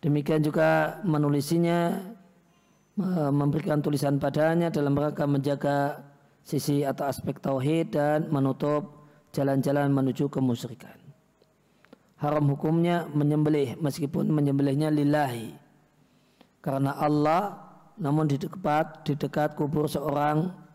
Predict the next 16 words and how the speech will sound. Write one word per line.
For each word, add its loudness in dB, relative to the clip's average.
eh, -2
orang 2
yang 2
saleh. -4
Ini 0
hukumnya 0
haram 0
dalam 0
rangka -2
menjaga -2
tauhid -2
dan 2
menutup -2
jalan 2
menuju 0
kemusyrikan. -4